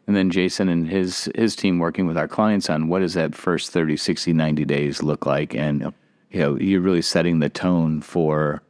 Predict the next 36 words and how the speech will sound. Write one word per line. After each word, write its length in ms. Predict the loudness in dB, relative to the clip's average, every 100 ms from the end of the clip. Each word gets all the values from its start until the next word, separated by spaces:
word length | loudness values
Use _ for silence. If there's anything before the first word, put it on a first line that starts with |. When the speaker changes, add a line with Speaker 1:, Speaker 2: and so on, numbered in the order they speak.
| _ _
Speaker 1:
your 320 | -2 0 0
time 540 | 0 0 0 2 0 0
with 220 | -2 -2
the 100 | -4
company. 340 | -2 -2 0
You're, 320 | 0 0 0 -4
you're 360 | -4 -6 -6 -10 _ -2
teaching 380 | 0 2 2
them 140 | 4 2
your 140 | 0
culture. 460 | 0 0 0 0 0
You're 380 | 2 2 0 -4 -6
going 280 | -2 0 0
through 160 | 0 -2
the 60 |
process. 320 | 0 -2 0
You're, 300 | 0 2 2 -2 -12 -20 _
whether 440 | -2 2 4 2
you're 560 | 2 2 0 0 -2 -2
assigning 480 | -2 0 0 2 2
a 40 |
mentor, 600 | 2 2 0 0 -2 -2 -2
you 180 | -2 -2
know, 160 | -4 -6
Jason, 320 | -2 0 0
you 100 | 0
put 180 | 0 -2
together 300 | -2 0 2
a 60 | 0
great 260 | 0 0
onboarding 480 | 2 0 0 0 -2
process. 380 | -2 -2 -4 -4
But 220 | -2 -4 -4 _ -20
here, 260 | -4 0 2
uh, 140 | 2 0
on, 340 | 0 2 0